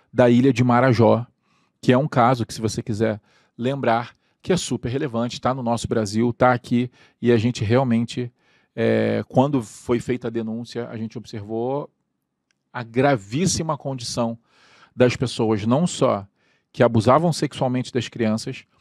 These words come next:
mas que conviviam com aquela situação sem denunciar. Então, assim, vários e vários níveis de crime. Isso, obviamente, a gente pode falar da garantia da punição, garantia da lei, do, do apertar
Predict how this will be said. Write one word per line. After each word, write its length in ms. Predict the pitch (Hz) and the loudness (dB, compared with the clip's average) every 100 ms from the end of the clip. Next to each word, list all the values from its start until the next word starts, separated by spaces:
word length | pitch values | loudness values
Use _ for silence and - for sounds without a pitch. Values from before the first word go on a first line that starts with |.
| _ _ _ | _ _ _
mas 340 | 117 120 131 - | 0 2 2 -2
que 120 | 131 | -6
conviviam 600 | - 147 165 151 110 147 | -4 -6 -4 -4 -4 0
com 100 | 143 | -2
aquela 300 | - 127 131 | 2 0 0
situação 460 | - 120 - 127 | -2 -4 -4 -10
sem 240 | 127 - 131 | -12 -10 -8
denunciar. 680 | 131 131 123 127 101 92 _ | -6 -6 -6 -4 -4 -6 _
Então, 240 | 107 - 120 | -10 0 0
assim, 320 | 113 113 98 _ _ _ _ _ _ _ | 0 -6 -10 _ _ _ _ _ _ _
vários 380 | 117 190 202 151 | 0 2 2 0
e 60 | |
vários 320 | 139 143 143 | 0 0 0
níveis 300 | 120 131 117 | -2 0 0
de 80 | 113 | -2
crime. 420 | - 120 123 131 - _ _ _ _ - | 0 0 0 -2 -10 _ _ _ _ -2
Isso, 300 | 143 - 135 | -2 2 2
obviamente, 420 | 110 131 113 120 | 4 2 0 -2
a 40 | |
gente 120 | 113 | -12
pode 220 | - 110 - | -10 -12 -8
falar 380 | 120 101 110 | -4 0 0
da 260 | 123 110 95 | 2 -2 -4
garantia 640 | 98 113 110 101 - 117 | 0 2 2 0 0 2
da 100 | 107 | 2
punição, 640 | - 113 101 - 143 135 131 | 0 -2 -2 0 0 2 2
garantia 500 | 117 110 101 - 110 | 2 2 0 0 0
da 100 | 104 | 0
lei, 480 | 107 127 127 123 110 | 2 4 4 0 -8
do, 220 | 110 104 _ _ _ _ _ _ _ _ | -10 -12 _ _ _ _ _ _ _ _
do 220 | - 113 120 | -6 4 4
apertar 880 | - 120 - - 139 139 117 - | 4 0 -2 -2 -2 -2 -6 -12